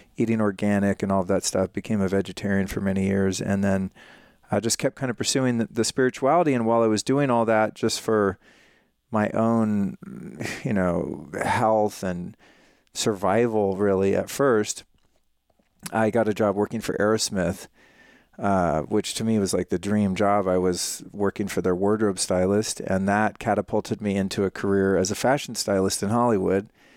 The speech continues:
which wasn't as good as my original plan, which was to be a rock star, <laughs> you know?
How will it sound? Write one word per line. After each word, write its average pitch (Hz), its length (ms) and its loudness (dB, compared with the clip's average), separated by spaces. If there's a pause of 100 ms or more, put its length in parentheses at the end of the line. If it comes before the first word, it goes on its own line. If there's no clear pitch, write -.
(380)
which 165 260 -2
wasn't 170 320 2
as 120 140 0
good 113 300 2
as 107 280 0
my 101 280 0
original 120 340 2
plan, 135 320 0
which 104 180 -2
was 101 200 0
to - 100 -4
be 95 260 0
a 113 60 4
rock 123 320 0
star, - 340 -2 (120)
<laughs> 185 100 0
you 175 180 0
know? 156 200 0